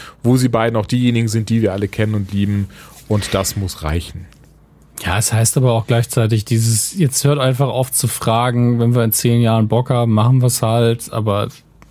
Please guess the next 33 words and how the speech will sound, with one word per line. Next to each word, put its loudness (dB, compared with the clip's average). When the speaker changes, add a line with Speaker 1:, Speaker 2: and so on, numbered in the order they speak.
Speaker 2:
ne, 2
da 0
wo 2
wir 4
sind, 4
ist 0
gut. 0
Deswegen, 0
also 0
ich -2
würde 2
da 2
nie 4
sagen, 2
es -2
kommt 0
nie 4
wieder 2
was, -2
das -6
tut 0
er 2
ja 0
auch -2
nicht, 0
aber 2
er 0
hat 0
eben 0
recht, -2
sie -2
haben 2
da 2